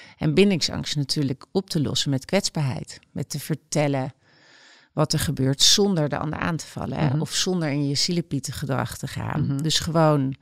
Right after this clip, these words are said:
Speaker 1: ehm, en nogmaals, het begin van het gesprek hadden we over zelfreflectie. Om heel goed te kijken naar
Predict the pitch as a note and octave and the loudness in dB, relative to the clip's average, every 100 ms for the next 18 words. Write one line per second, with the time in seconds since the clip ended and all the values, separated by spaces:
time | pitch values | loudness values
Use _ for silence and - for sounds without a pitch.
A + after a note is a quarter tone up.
0 | - - - _ - D3 D3+ C#3 C3+ C3 | -16 -20 -20 _ -10 -4 0 0 0 -2
1 | C3+ C#3+ - - _ _ - F#3+ D#3 - | -4 -6 -10 -20 _ _ -2 0 0 -2
2 | D3+ D3+ - C#3 C3 - _ F#3 - D3+ | 0 0 0 0 0 -4 _ -20 -18 -10
3 | - E3 D#3 D3 C#3+ - - - E3 C#3+ | -4 0 0 -2 -6 -8 -6 -4 -4 -2
4 | - - D3+ - C3+ - D#3 F#3 - C#3+ | -4 -4 -6 -4 -6 0 2 2 -2 -8
5 | - C3+ - - - D3+ F#3+ G#3+ G3+ E3 | -6 -6 -6 -6 -4 -2 0 0 -2 -2
6 | D#3+ - - D3 C#3+ C#3+ C#3+ C#3+ C#3 C#3 | -4 -2 -4 -2 -2 -4 -6 -4 -2 -4